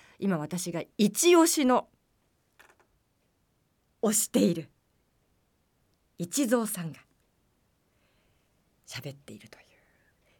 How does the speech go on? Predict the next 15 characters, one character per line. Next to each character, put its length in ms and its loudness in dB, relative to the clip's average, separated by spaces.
一 240 -10
蔵 160 -4
さ 140 -8
ん 60 -4
は 100 -6
ね、 60 -4
本 340 -4
当 120 0
に、 580 -4
な 140 -4
ん 60 -2
だ 80 -2
ろ 120 -4
う 20 -8
な、 280 -6